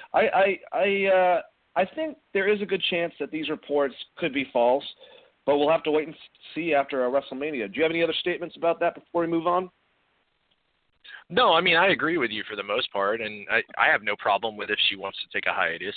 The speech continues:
Speaker 2: and have a kid, or even if she just thinks she needs a break. Uh, she's been going at this for almost a year now, and, and maybe to some extent,
Speaker 1: Even
Speaker 2: maybe
Speaker 1: house
Speaker 2: she wants
Speaker 1: shows.
Speaker 2: to go and, yeah, maybe she wants to go and hone her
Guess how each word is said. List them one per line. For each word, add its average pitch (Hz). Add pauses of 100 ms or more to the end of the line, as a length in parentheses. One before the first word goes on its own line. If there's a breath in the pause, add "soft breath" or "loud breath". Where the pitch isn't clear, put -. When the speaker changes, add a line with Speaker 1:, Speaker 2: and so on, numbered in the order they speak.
Speaker 2:
and 85
have 87
a 87
kid, -
or 98
even 117
if 95 (140)
she 120
just 107
thinks 107
she 107
needs 98
a -
break. 104 (300)
Uh, 85
she's 101
been 107
going 98
at 85
this 98
for 92
almost 92
a 92
year 80
now, 98
and, 92
and 98
maybe 117 (800)
to 120
some 190
extent, 131
Speaker 1:
Even 180
Speaker 2:
maybe -
Speaker 1:
house 208
Speaker 2:
she -
wants 104
Speaker 1:
shows. 110
Speaker 2:
to 104
go 117
and, 104 (560)
yeah, 120
maybe 127
she 139
wants 127
to 120
go 117
and 107
hone 113
her 107